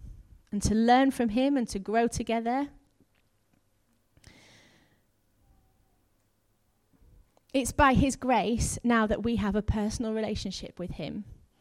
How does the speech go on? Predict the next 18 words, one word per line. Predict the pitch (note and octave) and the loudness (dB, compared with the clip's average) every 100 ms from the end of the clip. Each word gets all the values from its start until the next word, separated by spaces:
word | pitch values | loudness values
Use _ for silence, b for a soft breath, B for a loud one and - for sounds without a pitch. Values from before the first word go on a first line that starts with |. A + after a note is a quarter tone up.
| _ - | _ -10
It's | - | 0
not | C#4+ | 0
a | A#3+ - | 2 2
private | D4+ D4 C#4 G#3 | 4 4 4 2
relationship | G3 F#3+ F3 - F#3+ - | 0 -2 -2 -4 -4 -6
with | - - | -8 -6
him, | F3+ | -4
it's | F#3 G3 | -4 -6
a | |
personal | F#3+ - A3 G3+ G#3+ G3 | -2 0 0 -2 -4 -6
relationship | G3 G3+ - - - | -6 -8 -10 -12 -12
with | - - | -14 -12
him. | - G3 b b b b b b b - | -12 -12 b b b b b b b -6
And | G#3+ G#3 G#3+ - - | -2 -2 -6 -12 -6
as | G#3+ | -6
part | - - B3 - | 6 6 8 2
of | G3+ - | -2 -2
that | G#3 F#3 - | -2 -2 -8